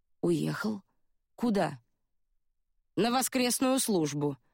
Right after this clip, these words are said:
«И почём это мне тебе докладываться?»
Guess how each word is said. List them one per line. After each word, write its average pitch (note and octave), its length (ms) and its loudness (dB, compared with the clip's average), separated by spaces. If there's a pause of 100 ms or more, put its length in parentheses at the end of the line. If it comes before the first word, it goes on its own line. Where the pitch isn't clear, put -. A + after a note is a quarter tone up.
(600)
«И B3 140 0
почём D4 420 0
это C4+ 140 -2
мне B3+ 200 0
тебе B3 220 0
докладываться?» D#3+ 880 -4